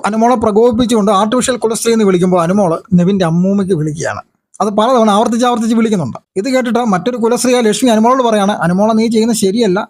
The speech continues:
നീ അങ്ങനെ പറയരുത്" എന്ന് പറഞ്ഞ് അനുമോൾക്ക് വാർണിംഗ് കൊടുക്കുകയാണ്.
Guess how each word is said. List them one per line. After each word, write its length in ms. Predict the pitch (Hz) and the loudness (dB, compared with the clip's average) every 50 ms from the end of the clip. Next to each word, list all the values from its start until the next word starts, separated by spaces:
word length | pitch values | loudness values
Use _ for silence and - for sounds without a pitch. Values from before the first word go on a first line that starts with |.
| _ - | _ -6
നീ 120 | 185 196 | -4 -2
അങ്ങനെ 220 | 208 196 214 226 240 | -2 -2 0 -2 -2
പറയരുത്" 500 | 196 208 196 202 226 247 233 220 220 220 | 0 -2 -2 0 0 0 2 2 2 2
എന്ന് 140 | 220 214 214 | 2 2 2
പറഞ്ഞ് 220 | 202 185 185 214 | 2 0 0 -2
അനുമോൾക്ക് 480 | 240 - 180 185 214 233 247 247 240 247 | -2 -2 -2 -2 0 0 0 0 0 0
വാർണിംഗ് 340 | 220 220 240 254 277 277 | 0 0 0 0 0 0
കൊടുക്കുകയാണ്. 440 | 262 233 208 175 175 156 123 110 - | 0 0 0 0 -2 -4 -6 -6 -10